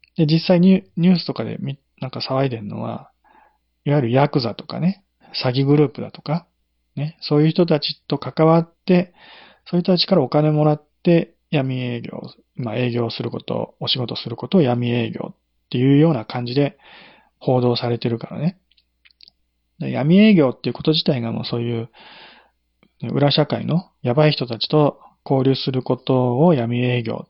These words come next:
ていうようなね、そういうふうにちょっと思い込みがちだけど、で、私もそう思いかけたけどね。まあ、よくよく調べてみると、そこまでのことじゃなくて、やっぱり単なる副業に過ぎないと。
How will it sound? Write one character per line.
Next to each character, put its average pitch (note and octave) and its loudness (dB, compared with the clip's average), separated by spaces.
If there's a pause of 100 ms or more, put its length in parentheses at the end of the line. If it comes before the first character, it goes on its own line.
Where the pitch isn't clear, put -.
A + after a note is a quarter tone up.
て A#2 -8
い A#2 -6
う - -4
よ B2+ -2
う - -8
な - -10
ね、 E3 -2
そ - 0
う - 6
い - 6
う F3 6
ふ F#3 8
う - 8
に C3 0 (640)
ち - -6
ょ - -2
っ - -10
と - 2
思 C3+ 2
い C#3 2
込 C#3 -4
み C3+ 0
が C3 -2
ち B2+ -4
だ A#2+ -4
け A#2+ -12
ど、 A#2+ -10 (500)
で、 D#3 4
私 D3+ 2
も E3 6
そ F3 2
う - -
思 D3+ 4
い F#3 4
か G3+ 0
け F3+ 2
た A2+ -4
け G#2+ -12
ど G2 -12
ね。 D3 -6 (500)
ま C#3 -4
あ、 B2+ -4
よ C3 -4
く - 2
よ G3+ 4
く A3 2
調 F3 4
べ D#3 4
て - -8
み A#2+ -4
る A2 -12
と、 C3 -4 (240)
そ C3+ -2
こ - 0
ま A3 6
で C3 2
の A2 -10 (100)
こ C3+ -14
と B2+ -10
じ A#2 -8
ゃ A2 -10
な A2 -12
く - -20
て、 C3 -10
や B2 -8
っ - -20
ぱ - -4
り A2+ -6 (960)
単 F3+ 2
な C3+ 2
る G#2 -8
副 - -2
業 C#3+ 0
に C3+ -6
過 - -8
ぎ C3+ -4
な A#2 -6
い - -16
と。 - -20